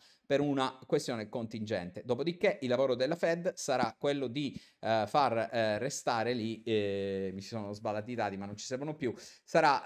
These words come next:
quello di, eh, far restare lì in pratica il, eh, mercato, quindi non far, eh, rischizzare i prezzi alle stelle e non far crashare il mercato in recessione. Questo significa che rialzi dei tassi in pratica non ne vediamo più.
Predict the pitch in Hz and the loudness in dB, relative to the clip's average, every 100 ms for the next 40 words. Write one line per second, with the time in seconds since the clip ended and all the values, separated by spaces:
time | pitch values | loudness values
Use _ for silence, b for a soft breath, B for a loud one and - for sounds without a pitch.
0 | 135 156 131 139 139 131 127 120 151 131 | 0 2 2 2 -2 2 4 4 2 0
1 | 123 - 160 160 143 127 135 135 120 113 | 0 2 4 4 2 0 -4 -2 -2 -2
2 | 113 113 107 123 113 110 107 101 101 107 | -2 -2 -2 -2 -2 0 0 2 0 -2
3 | 107 120 92 98 107 104 110 117 - 135 | -4 -4 -4 -4 -6 -4 -4 -4 -2 0
4 | 113 - 127 107 104 98 98 95 98 135 | 0 -2 -4 0 2 0 -2 -2 -2 -2
5 | - - - - 127 117 127 110 101 - | -2 -4 -6 0 2 2 -2 -4 -4 -6
6 | 113 - B B 110 95 - 120 104 123 | -8 -8 B B -2 -2 0 0 2 0
7 | - 120 110 113 117 98 - 123 - 123 | -2 -2 -2 -2 -2 -2 -4 -4 -2 0
8 | 101 101 120 120 110 107 104 127 110 120 | 0 -2 -4 -2 -2 -2 -4 -6 -6 -8
9 | - 123 139 160 160 175 160 139 151 160 | -6 -4 -2 -2 -4 -2 0 0 2 2
10 | 165 170 156 208 214 123 98 - 156 143 | 4 2 4 2 4 2 -2 -4 -4 -2
11 | - 92 104 123 175 156 147 127 117 - | -4 -4 -6 -4 -2 0 0 -2 -4 -4
12 | 98 | -6